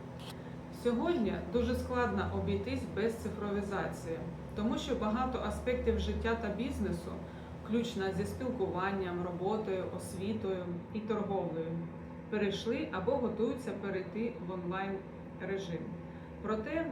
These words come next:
якщо говорити про особисте життя, то, звичайно, можна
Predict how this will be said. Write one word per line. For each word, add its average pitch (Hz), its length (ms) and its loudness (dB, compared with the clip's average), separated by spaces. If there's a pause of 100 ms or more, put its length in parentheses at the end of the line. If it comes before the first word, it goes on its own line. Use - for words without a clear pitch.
(140)
якщо 214 340 -2
говорити 240 480 4
про 214 200 0
особисте 214 580 0
життя, 233 460 2 (500)
то, 202 100 -2
звичайно, 233 540 4
можна 208 380 2